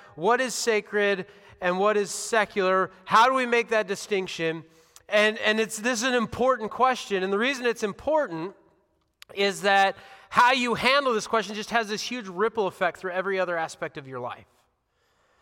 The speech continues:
Right? Which things are sacred, which things are secular?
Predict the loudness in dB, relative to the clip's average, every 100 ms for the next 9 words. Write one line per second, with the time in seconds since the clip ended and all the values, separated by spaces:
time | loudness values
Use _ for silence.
0 | _ _ _ _ 0 0 2 2 2 -2
1 | -4 -2 -4 0 0 2 0 0 -4 -4
2 | -4 -4 -4 -4 -2 -2 -4 -18